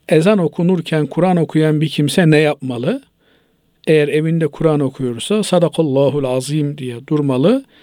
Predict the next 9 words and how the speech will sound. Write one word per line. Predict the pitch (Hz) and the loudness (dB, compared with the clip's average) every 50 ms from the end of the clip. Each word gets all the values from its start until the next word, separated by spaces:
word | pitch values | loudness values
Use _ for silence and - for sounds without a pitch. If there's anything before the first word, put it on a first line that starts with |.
| _ _ _ _ _ _ - | _ _ _ _ _ _ -12
ve | |
ezan | - - 143 127 120 160 170 160 | -6 -4 -4 -2 -2 0 -2 -2
kelimelerini | 143 - 139 135 131 120 120 123 120 120 120 117 127 165 - | -2 -4 -6 -6 -4 -4 -4 -4 -6 -6 -6 -4 -2 -2 -2
tekrar | 143 - 127 104 - - 120 113 120 117 | -2 -4 -8 -10 -8 -8 -6 -4 -4 -2
etmeli. | 107 104 - - - 92 87 - - - - _ _ _ _ _ _ _ _ _ _ _ _ _ _ _ _ _ - | -2 -4 -6 -8 -12 -12 -12 -12 -14 -16 -18 _ _ _ _ _ _ _ _ _ _ _ _ _ _ _ _ _ 0
Bir | 165 | 2
yandan | 156 143 135 123 123 123 123 120 123 | 2 2 2 0 -4 -6 -6 -6 -4
da | 135 175 214 240 247 - _ _ _ _ _ _ _ _ - | -2 -2 -2 -2 -4 -8 _ _ _ _ _ _ _ _ -12
camiye | 139 131 127 120 131 131 127 123 123 135 143 131 123 | -6 -4 -2 0 0 0 0 2 2 2 2 2 0